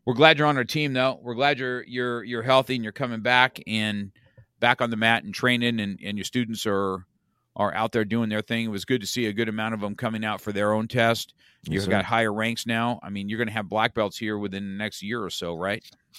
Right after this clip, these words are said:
Speaker 1: I would imagine,
Speaker 2: Yeah.
Speaker 1: correct?
Speaker 2: God willing,
Speaker 1: Right?
Speaker 2: yes, sir.
Speaker 1: Yeah, so you're gonna,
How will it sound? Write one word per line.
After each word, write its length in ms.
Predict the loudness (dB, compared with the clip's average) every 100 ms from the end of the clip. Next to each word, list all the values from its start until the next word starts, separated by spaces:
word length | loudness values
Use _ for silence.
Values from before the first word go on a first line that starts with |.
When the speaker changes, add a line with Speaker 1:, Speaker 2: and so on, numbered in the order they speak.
| -6
Speaker 1:
I 60 | -4
would 120 | -4
imagine, 360 | -4 0 2 2
Speaker 2:
Yeah. 60 |
Speaker 1:
correct? 400 | 0 0 0 -4 -14 -6
Speaker 2:
God 140 | -2
willing, 240 | 2 2 4
Speaker 1:
Right? 100 | 2
Speaker 2:
yes, 100 | 0
sir. 240 | 0 -2 -2 _ _
Speaker 1:
Yeah, 200 | -10 -8 -10
so 140 | -12
you're 200 | -10 -8 -8
gonna, 300 | -6 -6